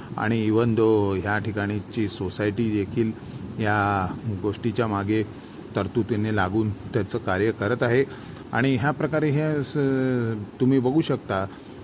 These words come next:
की हे सर्व काम असं पद्धतीत आम्ही आमच्या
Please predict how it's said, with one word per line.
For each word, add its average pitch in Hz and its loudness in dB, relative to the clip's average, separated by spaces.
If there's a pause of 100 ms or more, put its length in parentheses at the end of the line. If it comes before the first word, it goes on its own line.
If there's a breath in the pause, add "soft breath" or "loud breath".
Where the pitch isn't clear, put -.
(140)
की 131 4
हे 123 2
सर्व 117 2
काम 107 0
असं 107 -2
पद्धतीत 104 -4
आम्ही 104 0
आमच्या 104 0